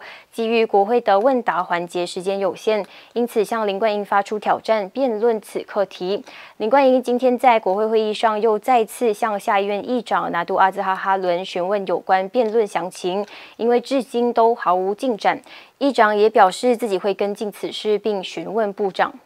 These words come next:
Ewen集团首席执行员、董事经理拿督尤瑞庆于今天凌晨在一座高级公寓坠楼身亡，得年五十三岁。根据星报报道，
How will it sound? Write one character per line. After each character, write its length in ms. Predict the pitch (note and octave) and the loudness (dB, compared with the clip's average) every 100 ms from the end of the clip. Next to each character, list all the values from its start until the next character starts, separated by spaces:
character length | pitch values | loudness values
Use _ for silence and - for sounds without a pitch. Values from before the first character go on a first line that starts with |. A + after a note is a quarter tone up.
| _ _ _ _ _ _ - | _ _ _ _ _ _ -2
Ewen 440 | B3+ C4+ C4 G#3+ | 2 8 8 6
集 200 | G3+ G#3 | 0 -6
团 200 | G#3+ G3+ | -2 -2
首 160 | G3+ F3 | 0 -2
席 240 | - F#3+ | -2 -6
执 180 | F#3+ F#3 | -4 -6
行 200 | F#3 G3 | -4 -4
员、 240 | G3 F#3+ G#3 | 0 0 2
董 180 | F#3+ | -2
事 280 | - - A#3+ | -2 -4 -4
经 320 | G3+ G#3+ A3 | -4 -2 0
理 160 | G#3+ F#3+ | -2 -2
拿 140 | F#3 F3 | -4 -6
督 300 | F3 G#3 G#3+ | -2 0 0
尤 180 | F3 E3+ | -2 0
瑞 220 | G3 B3 | 4 4
庆 300 | F#3+ - A#3 | 2 -4 -4
于 240 | - F#3 F#3+ | -2 -4 -4
今 220 | A3 G#3+ | -4 -4
天 240 | A3+ G#3+ | -2 -2
凌 140 | F#3+ G3 | -2 -4
晨 280 | - F3+ F#3+ | -4 -4 -2
在 200 | A3+ G#3 | 0 0
一 80 | F#3 | 0
座 160 | G3 | -2
高 220 | F#3+ G3+ | 2 2
级 160 | G3+ F#3+ | 2 -6
公 240 | G3 G3 | -4 -4
寓 180 | G3 A3+ | -2 -4
坠 280 | - C4+ A#3 | 0 0 0
楼 240 | G3 F3 | 0 -4
身 280 | F3 G3+ G3+ | -4 -4 0
亡， 260 | F#3 F3+ F#3+ | 2 2 -2
得 140 | F#3+ F3+ | -4 -2
年 200 | F3+ F3+ | -4 -6
五 100 | E3 | -8
十 120 | - | -8
三 220 | F3 F#3 | -4 -4
岁。 320 | F3+ G#3+ F#3 - - - - | 0 0 0 -4 -20 -18 0
根 140 | A#3 | 0
据 120 | A#3+ | 2
星 220 | B3 A3+ A3 | 0 0 6
报 140 | A#3 | 8
报 180 | A#3 G#3+ | 8 6
道， 240 | G3+ F3+ | 6 4